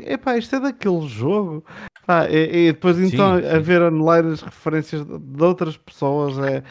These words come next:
Speaker 1: tipo, pessoal que, ultra nerd que já andou lá, tipo, em câmara lenta a ver tudo e não sei o que. Pá, é demais, é demais.
Speaker 2: Ainda
Speaker 1: Mas
Speaker 2: bem.
Speaker 1: pronto, hum, overall,
Speaker 2: Hum.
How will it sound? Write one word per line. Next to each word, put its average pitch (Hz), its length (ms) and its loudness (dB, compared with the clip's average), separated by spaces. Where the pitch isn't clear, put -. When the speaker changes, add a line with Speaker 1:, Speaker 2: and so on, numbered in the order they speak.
Speaker 1:
tipo, 135 160 -12
pessoal 156 320 2
que, - 160 -20
ultra 151 380 0
nerd 143 400 0
que - 120 -14
já 143 120 0
andou 139 280 0
lá, 139 160 2
tipo, 135 540 -4
em 143 120 -6
câmara 156 460 2
lenta 147 460 2
a 147 40 -2
ver 147 260 0
tudo 147 400 -2
e 143 60 -2
não 143 120 -4
sei 151 160 -2
o 139 40 -8
que. 135 140 -8
Pá, 113 180 -2
é 113 100 0
demais, 104 420 -6
é 101 120 -6
demais. 95 280 -14
Speaker 2:
Ainda 101 120 -8
Speaker 1:
Mas 208 120 2
Speaker 2:
bem. - 40 -18
Speaker 1:
pronto, 143 360 2
hum, 107 340 -6
overall, 165 720 4
Speaker 2:
Hum. 104 200 -16